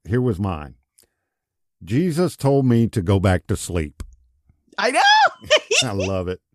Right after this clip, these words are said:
Speaker 1: Uh,
Speaker 2: I like that
Speaker 1: Beth's,
Speaker 2: one. Me too. <laughs>
Speaker 1: Beth's was,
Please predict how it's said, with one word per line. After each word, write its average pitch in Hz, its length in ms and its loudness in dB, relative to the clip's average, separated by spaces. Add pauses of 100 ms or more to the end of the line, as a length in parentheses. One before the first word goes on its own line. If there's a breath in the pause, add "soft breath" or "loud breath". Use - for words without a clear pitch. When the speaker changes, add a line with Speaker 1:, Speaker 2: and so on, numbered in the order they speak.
(640 soft breath)
Speaker 1:
Uh, 110 340 0
Speaker 2:
I 190 100 2
like 165 200 6
that 185 80 2
Speaker 1:
Beth's, - 200 0
Speaker 2:
one. 175 180 -4
Me 285 140 -4
too. 220 260 -6 (200)
<laughs> - 240 -4
Speaker 1:
Beth's 147 480 -2
was, 110 500 -2